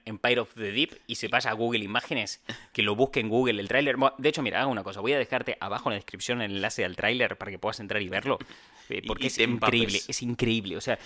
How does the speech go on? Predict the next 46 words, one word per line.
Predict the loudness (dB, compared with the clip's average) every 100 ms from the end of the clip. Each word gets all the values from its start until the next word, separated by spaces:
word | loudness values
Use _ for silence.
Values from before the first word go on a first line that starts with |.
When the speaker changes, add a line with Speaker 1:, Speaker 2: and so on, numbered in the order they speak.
| -10 0
Speaker 1:
la | 0
estás | 0 -2
viendo. | 0 0
Es | 2
más, | 2 6
ahora | 8 8
en |
cuanto | 6 0
acabemos, | 2 2 2 2 0
te | 0
voy | 2
a |
mostrar | 0 -2
el | -2
Speaker 2:
Por | -2
Speaker 1:
tráiler. | -4
Speaker 2:
favor. | -6 -8 -10 -16 -4
Speaker 1:
Te | -4
va | -4
a |
flipar, | -4 -6 -6 -2
te | -2
va |
a | 0
flipar. | 0 -2
Realmente | -2 -2 0 0
parece, | 0 0 0 -2 -4 -20 _ -4
parece | 0 0 -2
que | -4
estás | -4 -4
viendo | -2 -2 0
una | -2 -2
película | -6 0 2 2 -2 _ _ _ _
de | -2 2
V-Ball | 4 2 4 4 2 -2 _ -12 -6 -4 2
para | 4 4
el |
canal | 4 4 4 2
Sci-Fi, | 2 2 2 4 4 4 -2 _ _
pero | -2 0
que | 0
no | 0
tuvo | 0 0
mucho | 0 -2 -2
presupuesto. | -2 -4 -4 -2 -2 -4 _
Speaker 2:
Uf. | -8 -8 -10